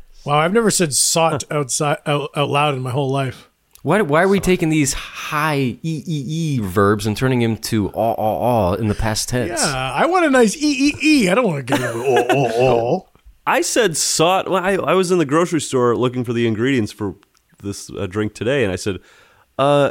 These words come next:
Speaker 3: I can't find the butter." And the, the person working there was like, "Well, have you looked around?" I said, "Yeah, I've been, I sought it out for y-,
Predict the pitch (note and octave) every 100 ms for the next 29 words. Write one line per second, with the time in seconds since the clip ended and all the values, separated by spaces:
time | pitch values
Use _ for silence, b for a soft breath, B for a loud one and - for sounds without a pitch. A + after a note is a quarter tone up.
0 | - F3+ - D4 - G#3 F#3+ C#3 C#3 F#3+
1 | D#3 G#2+ G2+ G2 - _ _ _ - F#2
2 | G#2 G2+ G2+ G2+ G#2+ F#2+ F#2+ F2 b b
3 | b b G3+ E3+ A#2+ A2+ G2+ C3 D#3 C3
4 | F#3 G3+ A#3 F4 D4+ B3+ B3 - G#3+ G3+
5 | F#3+ - - G#3 D#4+ C4+ A3+ C4+ C#4+ -
6 | D#3+ D#3 D3 D3+